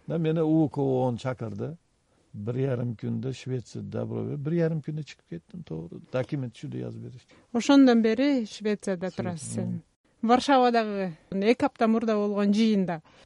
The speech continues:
Speaker 2: эки укук коргоочу мына ушу сиз катышкан жыйынга чогуу катышкан үчүн мына азыр, э, бир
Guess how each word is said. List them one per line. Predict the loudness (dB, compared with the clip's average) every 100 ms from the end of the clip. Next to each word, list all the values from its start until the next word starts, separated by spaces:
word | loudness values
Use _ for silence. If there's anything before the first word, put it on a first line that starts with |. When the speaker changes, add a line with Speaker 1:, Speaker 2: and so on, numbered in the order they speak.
| 6
Speaker 2:
эки | 8 8 8 8
укук | 10 8 6 4
коргоочу | 6 8 8 8 8
мына | 8 8 4
ушу | 2 -2
сиз | 2 4
катышкан | 6 4 4 8 8
жыйынга | 10 8 8
чогуу | 6 6 6
катышкан | 4 2 2 4 6
үчүн | 8 10 10
мына | 10 8
азыр, | 6 4
э, | 4 2 2 0 -4 -4
бир | 0